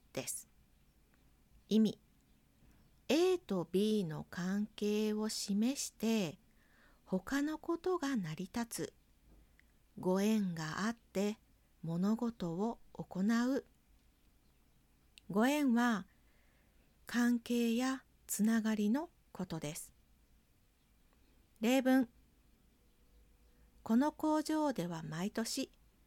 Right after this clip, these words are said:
干支にちなんだ動物の飾りが作られている。記念硬貨のデザインは、日本の昔話の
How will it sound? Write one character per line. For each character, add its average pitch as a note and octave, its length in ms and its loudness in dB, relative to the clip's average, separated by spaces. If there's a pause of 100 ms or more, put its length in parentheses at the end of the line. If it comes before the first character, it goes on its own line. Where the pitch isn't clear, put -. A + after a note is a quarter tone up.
(440)
干 F#3 160 4
支 B3 160 2
に C4+ 140 4
ち C4+ 180 0
な D4 200 0
ん D4+ 120 -4
だ F#3 200 -2
動 G3 280 0
物 B3+ 320 0
の C4 180 4
飾 A#3+ 380 0
り A#3+ 120 -2
が A#3+ 280 0
作 - 340 -4
ら G#3 140 -2
れ A3+ 100 -2
て F3+ 140 -6
い E3+ 100 -4
る。 A#2+ 220 -6 (1800)
記 - 160 0
念 D4+ 280 4
硬 G4+ 300 2
貨 C4 140 0
の F#3+ 160 0
デ E3 140 -2
ザ G3+ 180 0
イ A3+ 100 2
ン F3 100 -4
は、 G3 360 -4 (680)
日 F#3+ 160 0
本 C#4+ 400 -2
の D4 240 -2
昔 B3+ 560 -4
話 D#4+ 560 -4
の F#3 240 -4